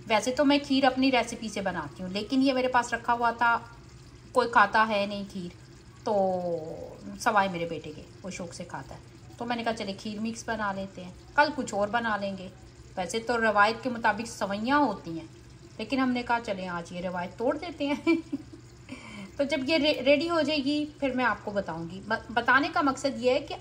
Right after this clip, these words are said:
आप कुछ भी बना सकते हैं, मजबूरी है। अगर आपके पास नहीं है तो आप खीर ना, बाज़ लोग तो इस पर भी लड़ रहे होते हैं ना कि आपने शीर खुरमा नहीं बनाया, शीर खुरमा नहीं बनाया। तो खैर, ये मैंने, मैं अब खीर को जब ready कर लूँगी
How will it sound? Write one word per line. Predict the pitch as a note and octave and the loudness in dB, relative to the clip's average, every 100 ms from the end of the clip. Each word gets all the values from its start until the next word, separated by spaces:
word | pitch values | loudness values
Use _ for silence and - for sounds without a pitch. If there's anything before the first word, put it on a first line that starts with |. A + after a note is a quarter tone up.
| A#3 | 4
आप | B3+ - | 2 2
कुछ | D4 - | -8 -8
भी | F4 | -4
बना | D#4+ A#3+ F#3+ | 0 2 0
सकते | - F3 - | -2 -10 -10
हैं, | D#3+ D3+ - | -12 -12 -10
मजबूरी | F3+ F#3 G#3+ A3+ | -10 -8 -6 -6
है। | A#3 G#3+ G3+ - - - - | -4 -4 -4 -8 -18 -20 -8
अगर | - G#3 | -2 2
आपके | G#3+ G#3 A3 | 4 2 0
पास | A3 G3+ - | 0 0 -4
नहीं | F#3 G3 A3+ | -6 -4 -2
है | G#3 F#3+ - - - A3 | -4 -6 -10 -18 -12 -10
तो | - | 2
आप | G3+ G3 G3+ - - - - - | 6 6 6 -4 -20 -20 -20 -16
खीर | - A3 A#3 | -4 -2 0
ना, | G#3+ G3+ - - - | 2 0 0 -12 -8
बाज़ | F#3+ E3+ G3 | -2 0 0
लोग | G#3+ G#3 | -2 -2
तो | B3 | -2
इस | A3+ | -4
पर | - B3 | 0 0
भी | A#3+ | 0
लड़ | A#3+ F#3+ G3 | -2 0 0
रहे | G3 | 0
होते | F3 F#3 | -4 -6
हैं | A3 | -4
ना | D#4 | -4
कि | D4 A3 | -4 -4
आपने | F3+ F#3 G3 G3 | -2 -2 -6 -10
शीर | - A3 B3+ | -6 -4 -4
खुरमा | C4 A#3+ A#3+ | -2 2 2
नहीं | A#3+ A3+ | 0 -4
बनाया, | G#3 G#3 G3+ F#3+ | -4 -2 -2 -2
शीर | F#3 A#3 A3+ | -6 -10 -8
खुरमा | A3+ G#3 G3 | -8 -6 -6
नहीं | F#3 | -8
बनाया। | F3+ E3+ E3 - - - - - - - - - - | -10 -8 -10 -12 -16 -20 -20 -20 -20 -20 -20 -12 -4
तो | F#3 E3+ | -2 0
खैर, | A#3 A#3 A#3+ - G3+ | 2 2 0 -8 -10
ये | A3+ B3 | -4 -2
मैंने, | A3 G#3 G3 - | -2 -4 -4 -6
मैं | F#3 F#3+ | -4 -4
अब | F#3+ | -6
खीर | - G#3 G3+ | -12 -12 -8
को | G#3 | -8
जब | G3 F3 | -6 -8
ready | F3+ F3+ | -8 -8
कर | G3 F3 F#3+ | -6 -6 0
लूँगी | C4+ C#4+ C4+ | 2 2 0